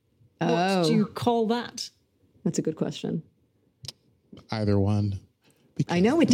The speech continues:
Speaker 3: this
Speaker 2: depends
Speaker 3: is
Speaker 2: on the
Speaker 3: America.
Speaker 2: context.
Speaker 3: You can be like, "Hey, route,
Speaker 1: Right.
Speaker 3: route, who cares?" <laughs>
Speaker 2: Yep.
Speaker 3: Yeah.
Speaker 2: We, a conversate and converse came up recently. Where do you guys fall on
Speaker 3: Oh.
Speaker 2: that?
Speaker 1: A what?
Speaker 2: Do you conversate or do you, what was it?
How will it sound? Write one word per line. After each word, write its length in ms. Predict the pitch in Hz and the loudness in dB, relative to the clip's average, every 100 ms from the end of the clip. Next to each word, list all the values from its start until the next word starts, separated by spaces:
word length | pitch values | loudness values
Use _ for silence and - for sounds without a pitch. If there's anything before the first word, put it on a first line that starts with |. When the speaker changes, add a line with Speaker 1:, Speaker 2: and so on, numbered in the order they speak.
| - | 4
Speaker 3:
this 40 | |
Speaker 2:
depends 240 | 220 202 220 | 4 4 4
Speaker 3:
is 20 | |
Speaker 2:
on 100 | 240 | 4
the 120 | 269 | 2
Speaker 3:
America. 80 | 254 233 202 | 2 0 2
Speaker 2:
context. 340 | 160 107 - - 85 85 120 127 - | 2 2 -2 -4 -10 -10 -6 -6 0
Speaker 3:
You 120 | 180 | 0
can 140 | 165 | 2
be 80 | 156 | 0
like, 140 | 143 143 | -2 -2
"Hey, 220 | 190 160 | -2 -2
route, 300 | 120 147 185 | 0 2 2
Speaker 1:
Right. 80 | 370 | 0
Speaker 3:
route, 300 | 143 180 170 | -2 -2 0
who 80 | 170 | 0
cares?" 560 | 135 104 98 - - - | -2 -4 -4 -4 -4 -4
<laughs> 60 | - | -4
Speaker 2:
Yep. 180 | 196 - _ - _ _ - - - 247 - - - | -4 -6 _ -20 _ _ -14 -12 -4 -4 -4 -18 -12
Speaker 3:
Yeah. 180 | 104 92 | -10 0
Speaker 2:
We, 200 | 208 226 - | 2 2 0
a 80 | |
conversate 760 | 180 - 220 240 262 262 233 220 | -6 -2 0 2 2 2 2 4
and 80 | 180 | 2
converse 540 | - 170 185 139 151 | 0 0 2 0 -2
came 240 | - 160 156 | -2 0 0
up 260 | 151 - _ _ _ _ | -4 -8 _ _ _ _
recently. 480 | 170 156 - 120 139 151 | -2 -2 -4 -4 -6 -4
Where 120 | - 170 | -2 -2
do 60 | |
you 80 | 165 | 0
guys 180 | 160 156 | -2 -2
fall 200 | 165 147 | -2 0
on 120 | 143 | 0
Speaker 3:
Oh. 40 | |
Speaker 2:
that? 240 | 139 135 - - - - _ _ _ _ _ - | -2 -4 -10 -10 -8 -8 _ _ _ _ _ -6
Speaker 1:
A 40 | |
what? 320 | 202 233 320 - 131 _ _ _ - - - | -6 -6 -10 -18 -20 _ _ _ -20 -14 -6
Speaker 2:
Do 100 | - | -4
you 80 | - | -4
conversate 680 | - 160 180 208 - 220 180 | -4 -4 -2 0 2 2 0
or 80 | 160 | 2
do 100 | 151 | 2
you, 160 | 139 - | 2 0
what 140 | 185 | 0
was 160 | 240 262 | 0 -4
it? 160 | 262 | -6